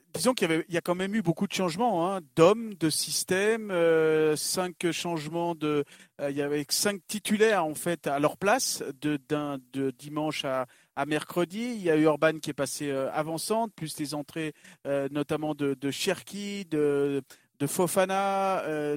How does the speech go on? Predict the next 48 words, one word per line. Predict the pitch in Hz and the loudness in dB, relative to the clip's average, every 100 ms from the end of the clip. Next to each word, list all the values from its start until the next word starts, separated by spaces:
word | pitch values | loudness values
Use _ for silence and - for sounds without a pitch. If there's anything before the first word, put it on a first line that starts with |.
| 139 | -4
de | 143 143 143 | -2 0 0
Aurel | 139 147 160 160 | 0 -2 -2 -4
Mangala. | 160 160 160 175 202 226 - - _ - | -6 -4 -2 0 0 -2 -10 -20 _ -4
Euh, | 151 147 143 143 143 147 147 120 | 0 2 2 0 0 -2 -4 -6
et | |
ben | 139 151 | -4 -2
mine | 160 185 | -4 0
de | 170 | 0
rien, | 151 196 | 0 -2
il | 214 | -2
y | |
a | 160 | -2
quand | 165 | -2
même | 156 175 | -2 -2
eu | 220 | -4
cette | - 151 | -2 -2
intensité | 170 - 190 - 175 170 202 | -2 -2 -6 -6 -4 -2 0
demandée, | 190 160 147 165 214 | 0 0 0 -2 -2
il | 190 | 0
y | |
a | 160 | 0
eu | 160 | 0
cette | - 165 - 151 | -4 -8 -8 -10
forme | - 156 | -8 -8
de | 147 | -8
continuité. | 147 208 - 190 185 175 - 175 254 _ _ _ 139 | -6 -8 -8 -10 -10 -8 -4 -2 -4 _ _ _ -10
Et | |
puis | - 156 | -8 -4
une | |
continuité, | 170 160 165 160 160 - 180 175 165 156 | -2 -2 -2 -8 -8 -4 0 2 2 0
euh, | 139 | -2
désormais | 143 147 156 147 175 | -4 -2 0 0 -2
dans, | 156 143 139 | 0 -2 -2
dans | 139 | -4
les | 143 | -4
résultats. | 139 151 165 - 233 | -4 -6 -8 -4 -2
Donc, | 165 147 - | -2 -8 -4
euh, | 147 131 _ - _ _ - | -4 -4 _ -20 _ _ -12
euh, | 117 117 - | -10 -8 -8
Mickaël | 147 156 165 | -10 -8 -4
va | 151 | -2
pas | 147 156 | -2 -2
me | |
dire | 156 156 | -2 -4
le | |
contraire, | 160 170 220 226 | -4 -6 -4 -4
mais | 170 151 | -4 -6
petit | - 175 - - | -2 -2 -2 -8